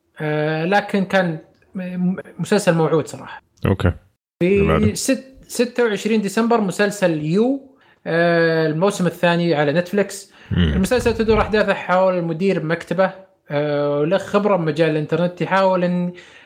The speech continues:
Speaker 1: يجعل الفتاة تقع بحبه، ولكن الأمور تخرج عن السيطرة. هذا بال-، بالحوار يعني.
Speaker 2: نعم.
Speaker 1: لكن أنا، أنا شفت شوي منه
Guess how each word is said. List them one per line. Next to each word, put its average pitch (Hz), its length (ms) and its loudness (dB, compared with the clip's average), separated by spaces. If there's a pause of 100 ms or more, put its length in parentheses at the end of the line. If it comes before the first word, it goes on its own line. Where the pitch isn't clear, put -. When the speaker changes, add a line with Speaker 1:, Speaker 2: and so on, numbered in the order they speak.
(120)
Speaker 1:
يجعل 175 320 2
الفتاة 180 360 0
تقع 190 300 0
بحبه، 175 420 -4
ولكن 180 340 0
الأمور 170 220 -2
تخرج 156 340 -6
عن 143 80 -6
السيطرة. 147 420 -6
هذا 170 240 2
بال-، 165 440 -2
بالحوار 160 520 2
يعني. 113 220 -14 (380)
Speaker 2:
نعم. 196 160 2
Speaker 1:
لكن 214 280 0
أنا، 226 380 0
أنا 240 100 2
شفت 262 260 -2
شوي 214 280 -2
منه 185 380 -2